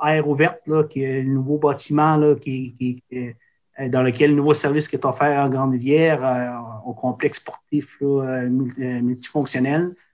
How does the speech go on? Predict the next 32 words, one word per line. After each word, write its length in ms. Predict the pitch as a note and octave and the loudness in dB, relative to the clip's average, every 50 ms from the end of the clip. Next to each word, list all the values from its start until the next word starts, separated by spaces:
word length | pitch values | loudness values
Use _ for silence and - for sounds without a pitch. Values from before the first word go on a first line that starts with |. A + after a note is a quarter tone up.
| _ _ _ _ | _ _ _ _
anciennement 480 | - C3 C3+ - - C#3+ C#3 C#3 D3 D3+ | -4 -4 -2 -2 0 0 2 2 4 4
les 160 | D3+ C#3+ C3 | 4 4 4
Joyeux 180 | B2 C3+ C#3 C#3 | 4 4 4 4
Copains 380 | C#3 C3+ B2 - C#3+ D3 D3+ | 4 2 0 2 2 4 4
au 160 | D3 C#3+ B2+ A2 | 4 2 0 -2
sol. 500 | - - - D3 C#3+ D3+ E3+ F3+ F3 D#3 | -2 0 0 2 2 2 2 0 0 -2
Donc, 240 | D3 B2+ - - | -6 -8 -8 -8
euh, 400 | B2+ A#2+ A#2+ A#2+ A#2+ A#2+ A#2+ B2 B2 - _ _ _ _ _ _ _ - - | -8 -6 -6 -6 -8 -8 -10 -10 -12 -16 _ _ _ _ _ _ _ -10 -4
que 80 | C3 | -2
le 80 | B2+ B2 | -2 -2
service 340 | - - C3 C3 D3+ D3 - | -2 -2 0 0 2 2 2
est 140 | C#3+ B2+ C3+ | 2 4 4
en 140 | C3+ C3+ | 2 2
place 340 | - D3+ D3+ D#3+ D#3 - - | 4 4 4 4 4 2 -2
avec, 300 | B2+ B2 C3 B2+ C3 - | -2 -2 -2 -2 -2 -2
euh, 280 | B2+ B2+ B2+ B2+ B2+ B2 B2 B2 C3 - _ _ _ | -2 0 0 0 -2 -2 -2 -4 -6 -12 _ _ _
avec, 320 | A#2+ A#2 A#2 B2 A#2 - C#3 | -12 -6 -6 -6 -4 -4 -4
euh, 420 | B2 B2 B2 A#2+ A#2+ A#2+ A#2+ A2+ A2+ A#2 - _ _ _ _ _ _ _ _ - | -4 -2 -4 -4 -6 -8 -8 -10 -10 -12 -12 _ _ _ _ _ _ _ _ -8
euh, 120 | A#2+ A#2 | -6 -2
des 140 | A2 B2 A#2 | -2 0 0
spécialistes, 680 | - - - C3 A#2+ - - B2 B2+ C#3 C#3+ C3+ - - | -2 0 0 0 0 0 0 0 0 0 0 -2 -2 0
là, 280 | C#3 C#3 C3+ B2+ B2 B2 | 0 0 0 0 -2 -4
du 140 | B2 A#2 - | -4 -4 -4
sis 400 | - - E3 F3 F3 - - - - | -2 0 2 2 0 0 -2 -4 -8
pour 100 | C3 - | -10 -6
couvrir 320 | - C3 B2+ C3+ C#3+ D3 | -6 -4 -2 2 4 4
la, 280 | C#3+ C#3 C3 C3 B2 A#2+ | 4 4 0 0 -2 -4
la 140 | A#2+ B2 A2+ | -4 -6 -6
clientèle 500 | G#2+ - C3+ B2 A2+ A2+ D3 C#3 B2+ A#2+ | -6 -4 -4 -4 -2 0 0 0 0 -2
douze 260 | B2 C3+ C#3 C3+ C3+ | -6 -4 -4 -4 -4
vingt-cinq 440 | C3+ B2+ A2 - C3 B2 A2+ A2 C3 | -6 -8 -8 -8 -8 -8 -8 -8 -8
ans. 200 | C3+ C#3 D3+ | -8 -8 -8